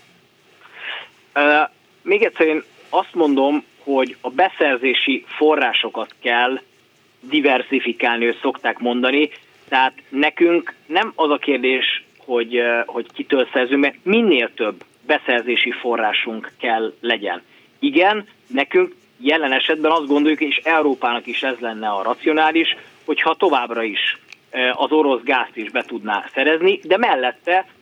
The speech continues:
Amerikából is, és máshonnan is, és ezek a piaci szereplők, ezek versenyeznének egymással. Ennek a végeredménye az lenne, hogy Európa olcsóbban tudná, eh, beszerezni a gázt, nem pedig drágábban, brutálisan drágábban, mint hogy ezt tavaly,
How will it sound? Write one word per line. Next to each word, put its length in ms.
Amerikából 760
is, 180
és 140
máshonnan 640
is, 300
és 140
ezek 340
a 280
piaci 580
szereplők, 440
ezek 180
versenyeznének 880
egymással. 640
Ennek 320
a 80
végeredménye 640
az 100
lenne, 280
hogy 200
Európa 600
olcsóbban 720
tudná, 500
eh, 180
beszerezni 540
a 60
gázt, 220
nem 160
pedig 260
drágábban, 680
brutálisan 560
drágábban, 540
mint 200
hogy 140
ezt 180
tavaly, 380